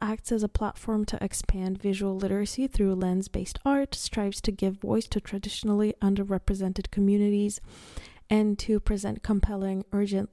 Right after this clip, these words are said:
lens-based art. They aim to connect communities to incite meaningful dialogue between artists, curators, audiences, organizations, and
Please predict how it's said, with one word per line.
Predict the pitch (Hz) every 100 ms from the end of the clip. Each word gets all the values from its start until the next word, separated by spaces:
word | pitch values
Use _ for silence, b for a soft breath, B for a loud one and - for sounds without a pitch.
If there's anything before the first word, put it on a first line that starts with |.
| -
lens-based | 190 196 196 202 - 185 185 -
art. | 220 - - - B B B B
They | 226 214
aim | - 208 214
to | 226
connect | - 214 202 - -
communities | - 202 208 214 226 226
to | - -
incite | 202 - 214 -
meaningful | 196 196 196 - 208
dialogue | 190 180 170 175 202 226
between | 196 - 185 -
artists, | 220 233 233 - -
curators, | - - 214 214 208 202 214 - -
audiences, | 190 196 196 202 - 202 196 208 -
organizations, | 202 214 208 202 196 - 196
and | - 190 190 202